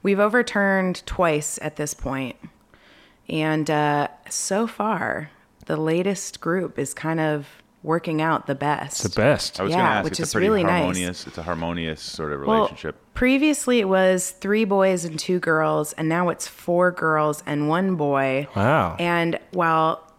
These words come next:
Speaker 1: the boys are easier to get along with, or maybe less anxiety producing, the girls are a little more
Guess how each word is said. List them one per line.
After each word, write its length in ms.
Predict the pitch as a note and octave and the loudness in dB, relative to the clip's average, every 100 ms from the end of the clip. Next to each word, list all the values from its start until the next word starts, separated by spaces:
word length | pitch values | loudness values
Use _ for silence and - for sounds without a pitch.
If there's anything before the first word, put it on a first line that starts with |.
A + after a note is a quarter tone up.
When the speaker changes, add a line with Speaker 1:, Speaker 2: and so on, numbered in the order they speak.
| _ | _
Speaker 1:
the 100 | E3 | -4
boys 400 | D3+ F3 A3 B3 | 0 2 4 2
are 140 | A3 - | -2 -2
easier 680 | F3+ F#3+ E3+ F3+ F3 F3 F3 - _ - | -2 0 0 2 4 2 0 -14 _ -6
to 120 | F3 | -4
get 320 | D3+ - E3 | -4 -2 2
along 420 | D#3+ D3+ D3+ F3+ | 2 4 4 4
with, 220 | G#3 A#3 F3+ | 2 0 0
or 100 | E3 | 0
maybe 280 | E3 D#3 | 0 0
less 400 | D#3 D#3 D#3 - - | 0 0 0 -6 -4
anxiety 720 | D#3+ D#3 D3 D3+ D#3+ F#3 F#3+ | -2 0 2 2 2 2 0
producing, 640 | G3 G3 G#3 G3+ G#3+ A3 | 0 0 0 0 0 0
the 60 | F#3+ | 2
girls 260 | F3 F3 | 2 2
are 80 | F3 | 2
a 60 | E3 | 2
little 220 | E3 E3+ | 2 2
more 440 | E3 D#3+ D#3+ D#3+ | 2 2 2 2